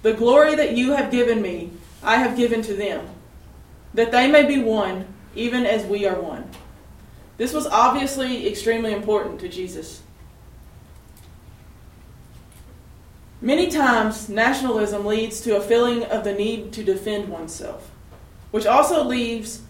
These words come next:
a negative view of Christians in the world's eye. Romans twelve nineteen speaks into this idea.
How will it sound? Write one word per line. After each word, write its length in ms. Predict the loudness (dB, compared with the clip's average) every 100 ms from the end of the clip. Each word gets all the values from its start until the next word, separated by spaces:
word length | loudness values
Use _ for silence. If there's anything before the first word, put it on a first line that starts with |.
| -20 -6
a 140 | -2
negative 500 | 2 2 2 2 0
view 380 | -4 -6 -6 -8
of 140 | -4
Christians 600 | -2 -2 -4 -10 -12 -16 -12
in 120 | -8
the 60 | -6
world's 340 | -6 -6 -8
eye. 220 | -10 -12 -16 -20 -20 -20 -20 -20 -20 -20 -20 -20 -20 -20 -20 -20 -20 -8
Romans 460 | 0 2 2 0 -4
twelve 560 | 2 6 6 4 -2
nineteen 720 | -4 -4 -4 -8 -8 -10 -14 -16
speaks 380 | -8 -4 -4 -4
into 200 | -8 -4
this 240 | -6 -6
idea. 340 | -8 -8 -10